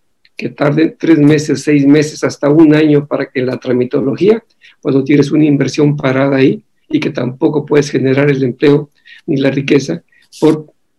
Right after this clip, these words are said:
los trámites que hay de alguien que desconoce o no conoce, o por, o porque el reglamento no se lo permite, cuando sabemos que hay fórmulas que lo pueden hacer.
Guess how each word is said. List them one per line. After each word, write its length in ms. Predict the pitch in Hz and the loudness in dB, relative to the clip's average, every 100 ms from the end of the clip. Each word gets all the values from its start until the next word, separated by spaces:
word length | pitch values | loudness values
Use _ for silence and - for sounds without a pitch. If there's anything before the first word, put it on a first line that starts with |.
| _ - | _ -8
los 200 | 127 123 | -8 -2
trámites 460 | 143 143 143 147 | 2 2 2 -2
que 100 | - | -2
hay 200 | 147 151 | 0 2
de 100 | 147 | 4
alguien 220 | 143 151 139 | 4 4 2
que 100 | 131 | 0
desconoce 520 | 117 139 143 180 160 | -2 4 4 4 4
o 60 | |
no 120 | 160 165 | 4 4
conoce, 520 | 151 160 - 208 214 _ - - _ | 4 2 2 -2 -2 _ -20 -20 _
o 120 | 143 | -8
por, 220 | 143 131 - | -4 -4 -4
o 120 | 143 | -4
porque 440 | 135 127 - 143 135 | -2 -2 0 0 -2
el 80 | |
reglamento 480 | 117 123 127 135 139 | -2 0 2 2 0
no 140 | 135 123 | -2 -2
se 100 | 123 | -2
lo 140 | 123 | -4
permite, 480 | 131 127 131 - 151 _ _ _ | -4 -2 -2 -4 -14 _ _ _
cuando 320 | - 139 135 - | -2 0 0 -4
sabemos 420 | - 143 143 131 | 0 4 4 2
que 100 | 143 | 0
hay 60 | 139 | -2
fórmulas 500 | 143 139 127 127 - | 0 0 0 -2 -4
que 120 | 135 | -6
lo 140 | 123 | -4
pueden 300 | 120 131 120 | -2 -2 0
hacer. 360 | 110 107 117 - | -4 -2 -2 -4